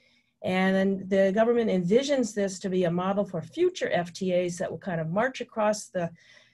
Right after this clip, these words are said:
African continent. And there's also been talk from the White House about trade deals with India and Brazil. The latter were just say, this week, they closed off travel because of the spiraling cases of infection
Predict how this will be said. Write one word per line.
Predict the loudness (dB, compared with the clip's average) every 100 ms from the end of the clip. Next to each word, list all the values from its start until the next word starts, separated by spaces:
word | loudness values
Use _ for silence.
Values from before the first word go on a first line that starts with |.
| _ _ -4
African | 0 0 0 -6 -2 -4
continent. | -4 -4 -2 -2 -4 -8 -12 _ _ _ _ -8
And | 0
there's | 2 4
also | 2 2
been | 0 0
talk | 2 0 0
from | -2
the | -2
White | 2 0 0
House | -2 0 -2 -2 -4
about | -2 -2
trade | -2 0 0
deals | 0 -2 -4
with | -8 -4
India | -2 -2 -2
and | -4
Brazil. | -6 -4 0 0 -2 _ _ _ _
The | -6
latter | 2 4 6 6
were | 4
just | 2 -2 0
say, | 0 0 -2
this | -6 -8 -4
week, | -4 -4 -2
they | -4
closed | -2 0 0 0 -2
off | -4 -6
travel | -4 -4 -4 -4
because | -6 -6 -4 -4 -6
of | -8 -8 -8 -14 _ -12
the | -10
spiraling | -4 2 4 4 4 2 0
cases | -4 -4 -4 -6 -6
of | -6 -4
infection | -6 -4 -4 -4 -6 -8